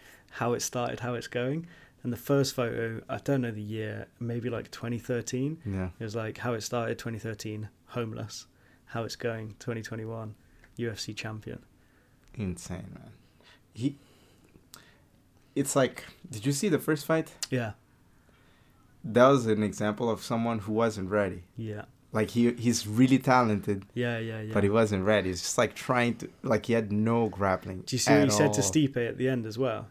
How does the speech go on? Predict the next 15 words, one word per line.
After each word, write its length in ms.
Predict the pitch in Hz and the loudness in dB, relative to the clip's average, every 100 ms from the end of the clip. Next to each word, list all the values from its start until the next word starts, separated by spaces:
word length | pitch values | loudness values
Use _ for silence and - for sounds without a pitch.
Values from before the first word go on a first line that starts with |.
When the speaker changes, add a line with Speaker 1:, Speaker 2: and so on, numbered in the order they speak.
| - | -10
Speaker 1:
He 60 | |
was 80 | 107 | -6
like, 100 | 120 | -2
Speaker 2:
Yeah. 80 | 127 | 0
Speaker 1:
"You, 120 | 127 - | -2 -2
you 140 | 127 | -2
make 140 | 120 117 | -2 -4
me 80 | |
better, 240 | 110 110 104 | -6 -6 -2
man. 100 | 107 | 2
Speaker 2:
Yeah. 200 | 101 92 123 | 2 0 -6
Speaker 1:
You 120 | 113 | -10
make 160 | 110 | -8
me 60 | 104 | -10
better." 360 | 113 107 - | -10 -10 -10